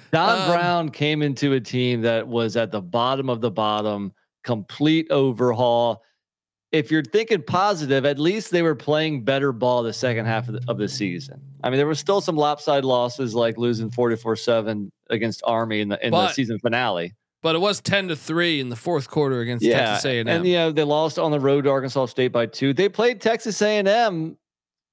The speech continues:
Speaker 1: fairly close,
Speaker 2: Dude.
Speaker 1: only lost twenty to three on the road.
Speaker 2: It was ten to three in the, we were watching it here, ten to three. That was the J F K Bowl. It was ten to three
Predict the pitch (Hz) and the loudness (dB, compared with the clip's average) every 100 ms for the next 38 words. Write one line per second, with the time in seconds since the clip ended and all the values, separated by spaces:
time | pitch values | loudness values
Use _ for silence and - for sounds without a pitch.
0 | _ - 202 220 208 190 143 - 226 202 | _ -2 2 2 2 0 0 0 2 2
1 | - - 175 190 175 175 180 - - 190 | 2 2 4 2 2 2 0 -2 -2 0
2 | 185 180 170 165 196 226 170 127 117 110 | 2 2 0 0 0 2 2 0 2 2
3 | 214 233 247 - - 254 294 285 196 254 | 2 2 -2 -2 0 0 0 -4 -4 0
4 | 262 254 226 254 269 262 247 294 277 247 | 0 0 -2 -2 2 4 4 2 0 -2
5 | 175 160 135 220 247 254 240 214 240 220 | 0 0 0 -2 -2 -4 -2 0 0 -2
6 | 208 240 254 - 269 277 196 175 202 - | -2 0 0 2 0 2 2 2 0 -6
7 | - - 226 214 - 262 302 277 - 277 | -20 -8 -2 0 2 0 0 -2 -2 0
8 | 285 240 208 | 2 2 0